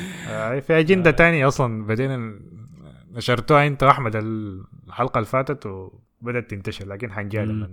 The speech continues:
Speaker 1: نجي نتكلم عن
Speaker 2: أ-،
Speaker 1: المنتخب.
Speaker 2: أنا، أنا اللي لاحظته في بولندا فرقة من الكرة الأولى، إنه المرة دي بدأ بليفاندوفسكي وميليك الاتنين مع بعض، مع إنه هو البروفايل بتاعهم
Speaker 1: مم.
Speaker 2: بيتشابه شديد، الاتنين رقم تسعة، الاتنين بيلعبوا جوا، الاتنين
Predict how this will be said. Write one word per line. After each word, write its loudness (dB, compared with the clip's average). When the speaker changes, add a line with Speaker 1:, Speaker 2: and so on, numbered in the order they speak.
Speaker 1:
نجي -16
نتكلم -14
عن -18
Speaker 2:
أ-، -12
Speaker 1:
المنتخب. -6
Speaker 2:
أنا، 4
أنا 4
اللي 2
لاحظته 2
في 4
بولندا 4
فرقة 2
من 2
الكرة 2
الأولى، 4
إنه 2
المرة 2
دي 2
بدأ 4
بليفاندوفسكي 2
وميليك 0
الاتنين 0
مع -4
بعض، -4
مع 0
إنه 6
هو 6
البروفايل 2
بتاعهم 2
Speaker 1:
مم. -4
Speaker 2:
بيتشابه 2
شديد، 2
الاتنين -2
رقم -2
تسعة، -4
الاتنين -2
بيلعبوا -2
جوا، -2
الاتنين -2